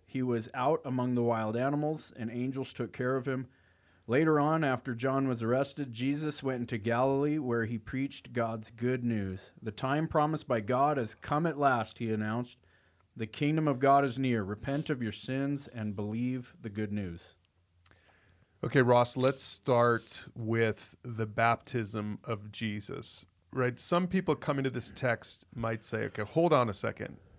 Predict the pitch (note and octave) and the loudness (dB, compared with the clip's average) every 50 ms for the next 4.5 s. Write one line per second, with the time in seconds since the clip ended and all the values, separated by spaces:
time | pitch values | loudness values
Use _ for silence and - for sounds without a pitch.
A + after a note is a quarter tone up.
0 | - - A2+ A2+ G#2+ G#2+ G#2+ G#2+ A#2 C#3+ D3 - - E3 C#3+ C3+ C3 C3 C3+ C3+ | -12 -6 -4 0 2 2 2 2 2 2 0 0 0 0 0 4 6 8 8 6
1 | C3 - C3+ B2+ A#2 A#2+ - B2+ A#2+ A2+ - B2 A2 - - B2 A#2 A2+ A2+ A2+ | 6 4 -2 -2 -2 -2 -2 0 0 0 0 -2 -4 -2 0 0 2 2 4 2
2 | A2+ A2+ A2 - A#2 A2+ G#2+ A#2 A2 G#2+ G#2+ G#2+ G#2+ - _ - - - - - | 2 0 0 -4 -6 -2 0 2 2 4 4 4 2 0 _ -20 -20 -20 -20 -20
3 | - _ _ _ _ - A2+ G#2 B2 B2+ B2+ C3 B2+ B2 A2 A#2+ A#2+ A#2+ A2+ - | -20 _ _ _ _ -12 -2 4 6 6 6 6 4 2 2 4 4 4 2 0
4 | - A#2 G#2 G2+ F#2+ F2+ G2 F2+ - - | -2 -2 0 0 0 -2 -4 -4 -6 -6